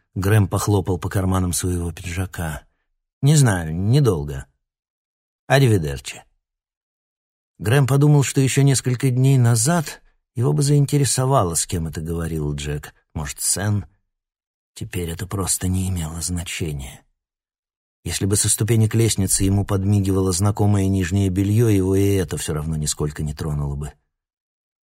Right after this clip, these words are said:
Джек как будто был слегка выбит из колеи. «Просто печушка щебетала мне на ушко», благодушно объяснил он. «Входи же, друг-приятель».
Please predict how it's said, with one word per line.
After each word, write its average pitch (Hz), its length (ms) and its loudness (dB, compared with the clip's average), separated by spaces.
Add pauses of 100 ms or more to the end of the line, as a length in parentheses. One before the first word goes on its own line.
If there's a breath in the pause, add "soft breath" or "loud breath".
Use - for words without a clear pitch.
(600)
Джек 95 400 -4
как 151 200 -2
будто 139 300 -2
был 123 280 0
слегка 110 520 -2
выбит 98 340 -2
из - 140 -6
колеи. 76 540 -8 (1500)
«Просто - 260 -8
печушка 120 500 -4
щебетала 98 580 -2
мне 90 200 0
на 85 180 -2
ушко», 78 320 -8
благодушно 76 680 -6
объяснил 76 480 -6
он. 71 180 -10 (280)
«Входи 202 320 0
же, 131 100 4
друг-приятель». 82 680 -4